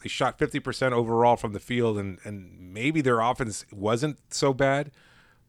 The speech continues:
but I have to totally disagree. I mean, the Clippers missing their key defenders in Beverley and Paul George and Leonard,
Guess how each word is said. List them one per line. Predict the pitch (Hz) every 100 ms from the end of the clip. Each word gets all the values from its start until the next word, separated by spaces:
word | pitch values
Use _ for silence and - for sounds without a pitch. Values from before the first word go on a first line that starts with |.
| _
but | 123
I | 143
have | 131 139
to | 113
totally | 123 117 104
disagree. | 98 98 90 98 92 87 -
I | 101
mean, | 101
the | 104
Clippers | - 165 165 135 117 101
missing | 127 - 123 113
their | 107
key | - 131 127
defenders | 117 113 117 117 107 98
in | 101
Beverley | 92 110 113 104 101
and | 90
Paul | 110 101
George | 98 107 101 95
and | 92
Leonard, | 135 123 95